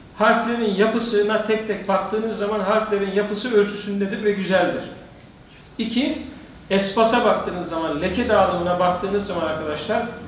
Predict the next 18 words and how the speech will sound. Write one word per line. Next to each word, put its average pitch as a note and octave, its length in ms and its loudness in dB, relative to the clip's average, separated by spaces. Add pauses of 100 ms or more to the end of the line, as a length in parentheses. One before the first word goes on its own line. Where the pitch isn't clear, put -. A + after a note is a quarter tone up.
(120)
gözü F3+ 260 0
rahatsız F#3 400 2
edecek E3 320 -4
bir D#3+ 60 -4
şey D3+ 240 -4
yoktur. G3+ 320 -2 (420)
Harfler F#3 460 0
dengeli F3 420 0
bir E3+ 60 -2
şekilde G3 460 -4
dağıtılmaya E3 580 0
çalışılmıştır. E3+ 1040 -6 (540)
Bu A3+ 100 -4
da A#3+ 80 4
arkadaşlar G#3+ 600 2
Eyüp G3 220 0
Sultan'da F#3+ 580 -2
Recai, G3 600 2